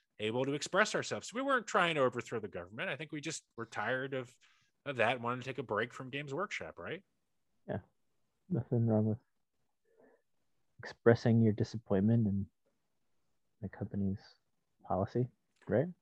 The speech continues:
Speaker 1: Absolutely. Vote with your dollars. I also, in the same way, I totally don't judge anyone if, if they're like, "Hey, I, I really wanna keep paying." That's your prerogative.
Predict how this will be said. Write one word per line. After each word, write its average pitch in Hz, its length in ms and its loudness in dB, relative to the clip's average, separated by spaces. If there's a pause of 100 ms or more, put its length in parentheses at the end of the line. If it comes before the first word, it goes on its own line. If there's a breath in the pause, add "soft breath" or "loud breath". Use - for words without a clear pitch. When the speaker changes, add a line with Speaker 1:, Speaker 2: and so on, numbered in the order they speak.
(840)
Speaker 1:
Absolutely. 190 440 -4
Vote 113 220 -4
with 165 180 -10
your 160 80 -10
dollars. 123 420 -6
I 117 100 -2
also, 151 260 0
in 139 120 -4
the 143 80 -2
same 160 280 -2
way, 165 420 4
I 110 80 -6
totally 139 360 -6
don't 127 260 -6
judge 120 280 -4
anyone 107 460 -6
if, 101 100 -16 (140)
if 92 120 -20
they're 101 160 -12
like, 98 220 -10
"Hey, 113 160 -12
I, 87 140 -12 (120)
I 90 60 -14
really 92 220 -10
wanna 95 200 -2
keep - 240 -20
paying." 101 300 -14
That's 98 180 -12
your 104 120 -12
prerogative. 95 560 -10